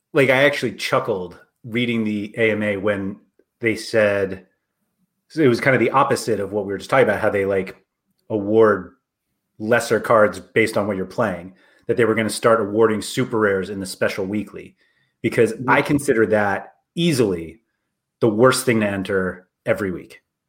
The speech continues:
Speaker 1: Um, the, and now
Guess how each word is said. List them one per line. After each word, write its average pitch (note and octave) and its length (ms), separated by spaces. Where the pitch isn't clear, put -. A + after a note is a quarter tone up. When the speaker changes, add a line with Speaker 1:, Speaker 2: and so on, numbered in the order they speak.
Speaker 1:
Um, F#2+ 520
the, A#2+ 440
and C#3 100
now B2+ 420